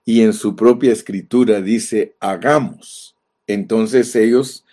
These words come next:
se sentían como afectados y como que, "Ay, nos están acusando de politeístas y nosotros creemos solo en un único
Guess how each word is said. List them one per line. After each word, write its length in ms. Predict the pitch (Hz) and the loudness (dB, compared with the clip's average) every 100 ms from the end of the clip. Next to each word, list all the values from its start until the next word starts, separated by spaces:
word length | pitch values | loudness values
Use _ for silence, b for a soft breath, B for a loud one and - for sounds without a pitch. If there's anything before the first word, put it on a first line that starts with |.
| b b | b b
se 220 | _ - 104 | _ -2 -2
sentían 600 | 107 95 90 110 110 107 | -2 -6 -2 0 0 -4
como 380 | 104 90 80 | -4 -4 -8
afectados 1080 | - - 90 - - 101 110 110 107 107 - | -10 -12 -14 -14 -8 -6 -4 -4 -4 -6 -8
y 140 | 101 - | -10 -8
como 360 | 101 92 90 | -8 -6 -10
que, 240 | - - - b b b | -10 -12 -12 b b b
"Ay, 360 | - 110 120 107 | -4 0 0 0
nos 220 | 101 92 | -4 -6
están 380 | 90 - 107 110 | -12 -8 -4 -4
acusando 720 | 107 98 - 101 107 107 98 | -4 -10 -8 -6 -2 -2 0
de 220 | 90 85 | -4 -6
politeístas 1080 | - 90 87 87 - 71 87 123 123 110 - | -8 -8 -8 -12 -12 -10 -2 -2 -2 -8 -6
y 60 | 98 | -8
nosotros 560 | 87 - 110 107 107 | -8 -4 -4 -2 -6
creemos 540 | - 92 90 107 110 - | -6 -6 -6 -4 -4 -4
solo 400 | 151 160 147 98 | -6 -2 -2 -4
en 140 | 104 | -4
un 220 | 147 143 151 | -4 -2 0
único 580 | 202 160 113 - 98 | 0 -2 -6 -8 -14